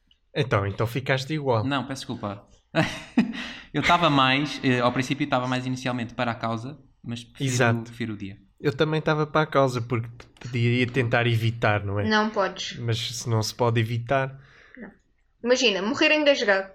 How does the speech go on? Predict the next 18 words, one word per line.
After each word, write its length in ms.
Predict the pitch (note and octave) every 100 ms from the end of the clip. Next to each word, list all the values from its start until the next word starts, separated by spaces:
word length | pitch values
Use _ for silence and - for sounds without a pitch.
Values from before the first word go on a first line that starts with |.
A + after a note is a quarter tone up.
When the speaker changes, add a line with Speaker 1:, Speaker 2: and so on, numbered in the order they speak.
| - - -
Speaker 3:
Pode-te 220 | C#4 C#4
acontecer 440 | D4+ C#4+ D4 C#4+ C4
a 20 |
qualquer 420 | C4 C4+ C4 C4+
altura, 500 | B3+ B3 A#3+ B3 A#3
puto. 360 | A#3 - G#3 -
Speaker 1:
Pois, 260 | F3+ A#3+ D3+
é 60 |
comer, 160 | B2+ C3
Speaker 3:
Sempre 280 | E4 E4+ -
que 80 | D#4
Speaker 1:
é 20 |
comer. 180 | - C#4+
Speaker 3:
comeres, 500 | C#4+ D4 E4 - - -
vais 160 | B3+ C4+
estar 420 | - C4+ C4+ C#4+ -
assustadíssimo. 840 | B3+ - - C#4 G#3+ F#3+ - F#3+ - _ _ -
Speaker 2:
Yeah. 340 | G#2 G2 F#2